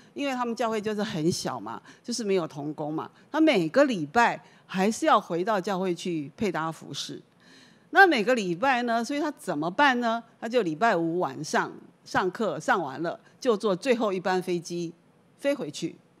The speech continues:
那回，回，回到那个地方就很晚了，很晚以后，那另外这个同工就来接他，那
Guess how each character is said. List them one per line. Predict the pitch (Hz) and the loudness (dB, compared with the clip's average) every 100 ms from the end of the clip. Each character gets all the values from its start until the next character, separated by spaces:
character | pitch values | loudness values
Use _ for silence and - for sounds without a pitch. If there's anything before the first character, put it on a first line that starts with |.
| _ _ _ _ | _ _ _ _
那 | 285 240 | 6 6
回， | 220 208 196 220 | 4 2 0 0
回， | - 196 202 - | -2 -2 -2 -2
回 | 196 | -4
到 | 233 247 | 0 2
那 | 220 | 2
个 | |
地 | 208 190 | 0 0
方 | 196 190 | 0 0
就 | 190 | -2
很 | 165 160 | -4 -2
晚 | 175 143 | -2 -4
了， | 117 - _ _ _ - - _ | -8 -14 _ _ _ -20 -20 _
很 | - 262 | -2 4
晚 | 294 190 | 6 6
以 | 208 | 6
后， | 240 196 139 | 6 4 2
那 | 254 196 - - | 0 -2 -6 -4
另 | 254 302 | 0 4
外 | 240 | 4
这 | |
个 | 226 | 2
同 | 202 165 | -2 -2
工 | 165 180 | 0 0
就 | 180 | -2
来 | 170 143 | -4 -6
接 | - 233 233 | -2 2 2
他， | 226 220 - _ _ _ _ _ _ _ | 2 -4 -8 _ _ _ _ _ _ _
那 | 277 262 226 214 | 4 6 6 4